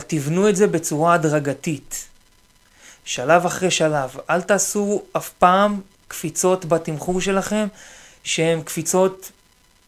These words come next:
קוונטיות, מה שנקרא, קפיצות גדולות מדי, אלא תבנו את זה בצורה הדרגתית, כל פעם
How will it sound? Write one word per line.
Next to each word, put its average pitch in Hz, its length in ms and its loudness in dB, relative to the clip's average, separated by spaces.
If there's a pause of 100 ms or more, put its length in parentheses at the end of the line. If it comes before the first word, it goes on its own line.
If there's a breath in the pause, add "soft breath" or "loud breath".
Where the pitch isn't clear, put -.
(200)
קוונטיות, 180 480 6
מה 156 80 -4
שנקרא, 143 360 -4
קפיצות 185 720 -2 (380)
גדולות 180 440 6
מדי, 143 340 2 (480 loud breath)
אלא 160 140 6
תבנו 160 400 2
את 214 80 4
זה 202 120 4
בצורה 175 440 2
הדרגתית, 160 720 0
כל 190 280 2
פעם 202 300 4